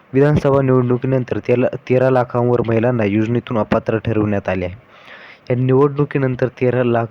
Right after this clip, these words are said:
ज्या महिला आहेत त्यांना व योजनेतून अपात्र करण्यात आलेले आहे.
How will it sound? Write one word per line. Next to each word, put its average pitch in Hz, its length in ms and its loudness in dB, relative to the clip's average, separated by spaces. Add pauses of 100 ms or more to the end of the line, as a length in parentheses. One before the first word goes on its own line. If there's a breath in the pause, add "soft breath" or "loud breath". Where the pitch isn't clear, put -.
ज्या 117 100 0
महिला 107 280 0
आहेत 101 180 -6 (100)
त्यांना 107 200 -2
व 104 140 0
योजनेतून 107 500 -2
अपात्र 110 400 -2
करण्यात 101 400 -4
आलेले 98 260 -2
आहे. 107 160 -4